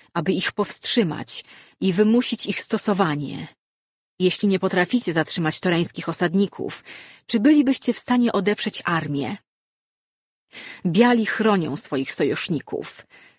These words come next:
W zamian proszą, by sojusznicy wysłali im na pomoc żołnierzy, jeśli to oni zostaną napadnięci. Ponieważ są potężni i niosą pokój,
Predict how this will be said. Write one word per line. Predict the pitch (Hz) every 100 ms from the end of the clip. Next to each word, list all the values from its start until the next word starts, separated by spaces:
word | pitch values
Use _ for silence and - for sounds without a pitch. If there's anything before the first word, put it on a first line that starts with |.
| _
W | 170
zamian | 208 220 202
proszą, | - 220 214 - 156 151
by | 165 165
sojusznicy | - 190 180 - 208 - 175
wysłali | 180 - 202 196 175 170
im | 165
na | 165
pomoc | 190 180 175
żołnierzy, | 170 180 185 175 139 147 98 - - - _
jeśli | 165 - 196
to | 185
oni | - 190 165
zostaną | 147 - 156
napadnięci. | 160 156 170 180 147 107 - - 85 - _ _ _ _ _ _ _ - - -
Ponieważ | - 233 262 254
są | - 226
potężni | 220 208 220 175 - 135 87 -
i | 185
niosą | 180 185 185 170
pokój, | 220 190 - 110 113